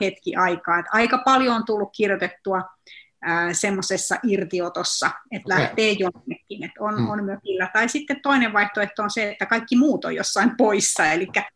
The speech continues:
Speaker 2: Joo.
Speaker 1: onkin jäänyt niinku yksin tänne kotiin, varsinkin silloin ennen, ennen koronaa olevana
Speaker 2: Mm.
Speaker 1: aikana, niin oli semmoista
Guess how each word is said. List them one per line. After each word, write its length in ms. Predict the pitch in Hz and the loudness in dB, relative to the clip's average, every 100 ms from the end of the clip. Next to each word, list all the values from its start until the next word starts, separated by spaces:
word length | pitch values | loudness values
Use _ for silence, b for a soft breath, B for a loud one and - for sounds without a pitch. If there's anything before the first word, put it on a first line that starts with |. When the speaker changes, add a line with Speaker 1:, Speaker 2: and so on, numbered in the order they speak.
| - | -4
Speaker 2:
Joo. 140 | 214 | -2
Speaker 1:
onkin 240 | 214 226 220 | 0 0 2
jäänyt 320 | 220 196 190 | 4 4 0
niinku 180 | 190 190 | -2 -2
yksin 340 | 220 - 170 | -2 -4 -4
tänne 240 | 180 180 - | -4 -4 -4
kotiin, 440 | - 202 196 170 165 | -2 0 0 0 2
varsinkin 340 | 208 202 185 | 2 2 -2
silloin 280 | 190 180 196 | -2 -2 -2
ennen, 360 | 202 185 170 - b b _ 220 | -2 -2 -4 -6 b b _ -4
ennen 300 | 220 185 185 | 0 0 0
koronaa 460 | 196 180 175 170 | 2 2 2 0
olevana 280 | 170 170 170 | -2 -2 2
Speaker 2:
Mm. 80 | 226 | 2
Speaker 1:
aikana, 320 | 226 - 180 | 0 -6 -10
niin 100 | 190 _ | -12 _
oli 100 | 196 | -6
semmoista 420 | 185 185 180 - | -4 -6 -10 -14